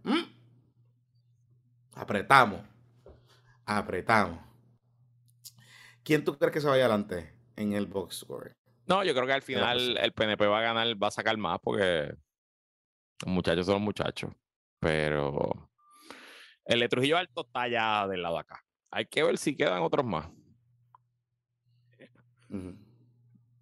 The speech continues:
Speaker 2: Pero
Speaker 1: Y
Speaker 2: ya veremos.
Speaker 1: ven acá, eh, ¿Isidro lo están investigando?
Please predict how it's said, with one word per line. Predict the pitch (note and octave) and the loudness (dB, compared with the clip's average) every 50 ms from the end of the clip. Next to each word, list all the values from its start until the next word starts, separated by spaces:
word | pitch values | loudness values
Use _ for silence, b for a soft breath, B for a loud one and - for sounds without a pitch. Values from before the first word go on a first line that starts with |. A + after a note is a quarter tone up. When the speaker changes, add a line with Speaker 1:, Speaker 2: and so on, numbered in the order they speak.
| _ _ _ | _ _ _
Speaker 2:
Pero | - E2 E2 D#2+ D#2 - - C#2 C#2 C#2 - - - - - - - - - - - - | -2 0 2 2 2 2 2 2 2 0 0 -2 -2 -4 -6 -6 -8 -8 -12 -16 -20 -18
Speaker 1:
Y | - A2+ A#2 A2+ A2 A2 | -12 -6 -4 -2 0 0
Speaker 2:
ya | G#2+ G#2 | 0 2
veremos. | G#2 G2+ G2 F#2+ F#2+ F#2+ F2+ - - _ b b b b b b b b b b b - | 2 2 0 0 -2 -4 -8 -10 -16 _ b b b b b b b b b b b -12
Speaker 1:
ven | - D3+ G#3+ | -8 -6 -4
acá, | B3+ C4+ A#3+ G#3+ - A2 G#2 G2+ - - | -2 -2 -2 0 0 2 2 0 -2 -4
eh, | - - A2+ A#2 A2+ A2 G#2+ G#2+ G#2 G#2 - - | -4 -4 0 0 2 2 2 2 0 -2 -2 -4
¿Isidro | B2 B2 B2 - - E3+ F#3+ A3+ B3 B3 B3 | -4 -4 -4 -4 -4 -4 -2 0 2 2 4
lo | B3 B3+ | 4 2
están | B3+ B3+ B3+ A#3+ A#3+ | 0 -2 -4 -6 -4
investigando? | A#3+ B3 A#3+ A#3+ - B3 A#3+ - G#2 F#2+ F2 E2+ E2+ - - - | -4 -6 -6 -6 -6 -8 -6 -6 -6 -8 -8 -10 -14 -16 -16 -18